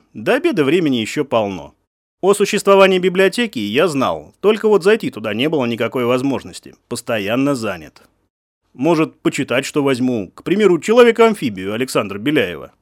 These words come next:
Актуальная книжица на данный момент. «Ну, потопали, чё стал, качок, падай лист?» «Да я это там»,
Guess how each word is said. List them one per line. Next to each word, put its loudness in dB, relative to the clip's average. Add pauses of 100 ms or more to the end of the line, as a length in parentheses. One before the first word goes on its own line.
(240)
Актуальная 0
книжица -2
на 2
данный 4
момент. 0 (720)
«Ну, 2
потопали, 2
чё 2
стал, 0
качок, 0
падай 2
лист?» -8 (760)
«Да 2
я 6
это 4
там», 2